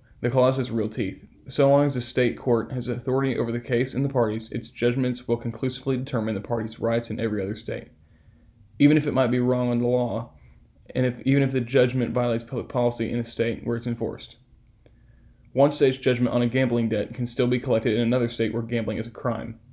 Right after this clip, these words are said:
as the court established in Fauntleroy versus Lum in nineteen oh eight. Section two contains three clauses, all pertaining to movement of people throughout the country.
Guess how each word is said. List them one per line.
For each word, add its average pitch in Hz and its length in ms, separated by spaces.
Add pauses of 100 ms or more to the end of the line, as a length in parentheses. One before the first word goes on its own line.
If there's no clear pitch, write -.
(240)
as 120 100
the 117 80
court 117 220
established 113 640 (260)
in 120 100
Fauntleroy 113 580
versus 110 360
Lum 113 380
in 117 140
nineteen 117 840
oh 104 100
eight. - 140 (1600)
Section 175 320
two 143 200
contains 127 400
three 123 200
clauses, - 440
all 120 140
pertaining 120 360
to 117 120
movement 120 360
of - 140
people 113 560
throughout 113 220
the 123 60
country. 104 400